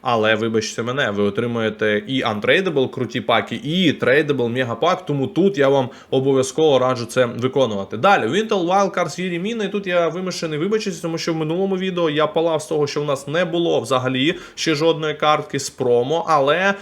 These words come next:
ви мені сказали, що був Бамба. Я не знаю, як я його не побачив, його навіть в популярних на Футбіні не було. Коли я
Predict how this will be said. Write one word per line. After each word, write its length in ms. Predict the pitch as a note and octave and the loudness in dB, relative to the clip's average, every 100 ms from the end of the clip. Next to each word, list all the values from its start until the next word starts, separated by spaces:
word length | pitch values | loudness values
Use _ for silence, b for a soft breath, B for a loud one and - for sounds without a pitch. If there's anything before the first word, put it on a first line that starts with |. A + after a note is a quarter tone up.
| B | B
ви 140 | C3 G3 | 2 4
мені 220 | F3+ E3+ | 4 0
сказали, 400 | - D3+ F#3 G3 | -2 0 0 -2
що 140 | - | -2
був 240 | D#3+ F3 B2 | -2 -2 0
Бамба. 460 | A3 A#3 D#3+ B2 A2 | 2 2 2 0 0
Я 240 | B2 A3+ | 0 0
не 120 | A3+ | 0
знаю, 340 | C#3+ G3 A#3 F3+ | -2 -2 -2 -4
як 160 | F3+ | -4
я 60 | F3 | -2
його 140 | E3+ | -2
не 100 | F3 | -2
побачив, 500 | E3+ E3 F3 - D3 | -2 -2 -2 -2 0
його 160 | F3 B3 | 0 2
навіть 140 | G#3+ | 0
в 60 | G3+ | 2
популярних 600 | G3+ F#3+ G3 A3+ G3 F3+ | 2 4 4 2 0 -2
на 100 | F3 | -4
Футбіні 480 | - C3+ D#3 A#3 A3+ | -2 -2 -2 0 0
не 100 | F#3+ | -2
було. 320 | E3 D#3+ A#2 | 0 2 2
Коли 320 | - C#3 G3 | 2 2 4
я 180 | G#3 | 4